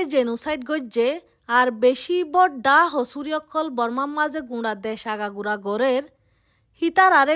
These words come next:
বিচারত তুলি বল্লা হই রিসার্চ গানে উফায় অকলর মশওয়ারা দের।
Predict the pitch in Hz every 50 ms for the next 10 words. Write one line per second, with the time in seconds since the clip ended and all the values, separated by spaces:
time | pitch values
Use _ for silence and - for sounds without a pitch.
0 | 294 262 277 254 - 285 240 240 240 233 _ - 240 254 262 302 302 311 311 320
1 | 320 320 330 294 285 233 254 277 339 349 - _ _ _ _ _ _ - 214 233
2 | 233 - 311 294 294 294 - 277 302 302 311 339 381 381 294 247 - - 277 285
3 | 302 294 302 - 311 311 320 349 359 349 311 247 226 - - 208 196 190 185 190
4 | 185 180 175 160